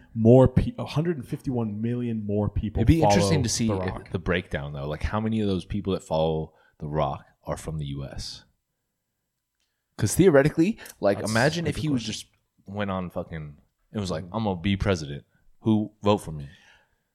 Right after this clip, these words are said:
Speaker 1: Well, yeah, Rock twenty twenty.
Speaker 2: But, like, he could just post that on Instagram, be like, "Hey,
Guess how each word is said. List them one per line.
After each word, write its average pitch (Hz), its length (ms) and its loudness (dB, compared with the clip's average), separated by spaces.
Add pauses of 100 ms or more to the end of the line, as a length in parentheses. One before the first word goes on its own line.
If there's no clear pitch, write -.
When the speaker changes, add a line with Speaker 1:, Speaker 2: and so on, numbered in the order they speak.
(400)
Speaker 1:
Well, 120 260 -6
yeah, 156 200 0
Rock 107 220 0
twenty 123 200 -2
twenty. 113 320 -8 (1000)
Speaker 2:
But, - 340 -6
like, 87 240 -10 (180)
he 135 160 -12
could 160 120 -2
just 139 200 -12
post 147 240 2
that 135 100 2
on 135 100 4
Instagram, 107 520 -2 (280)
be 113 120 -4
like, 90 220 0
"Hey, 107 520 -2